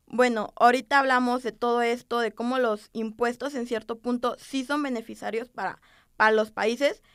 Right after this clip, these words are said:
pero no para algunos porque, claro, si México pone un impuesto muy alto para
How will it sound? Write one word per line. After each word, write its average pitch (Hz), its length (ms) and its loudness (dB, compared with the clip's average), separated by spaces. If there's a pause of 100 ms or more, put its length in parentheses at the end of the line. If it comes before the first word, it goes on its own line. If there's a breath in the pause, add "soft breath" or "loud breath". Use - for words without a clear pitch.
(240 soft breath)
pero 311 540 4
no 233 320 -2
para 262 180 2
algunos 233 440 0
porque, 214 420 -8 (240 soft breath)
claro, 240 340 6
si 226 360 -6 (120)
México 254 600 0
pone 240 260 0
un 240 140 0
impuesto 240 480 -2
muy 240 240 0
alto 240 360 0 (420 soft breath)
para 208 520 4